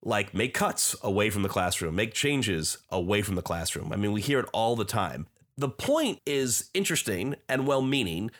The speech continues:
'cause the idea is do things that don't directly affect an individual classroom.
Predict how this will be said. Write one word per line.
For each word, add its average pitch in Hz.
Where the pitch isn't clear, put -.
'cause 123
the 131
idea 127
is 107
do 151
things 131
that 98
don't 123
directly 117
affect 107
an 117
individual 98
classroom. -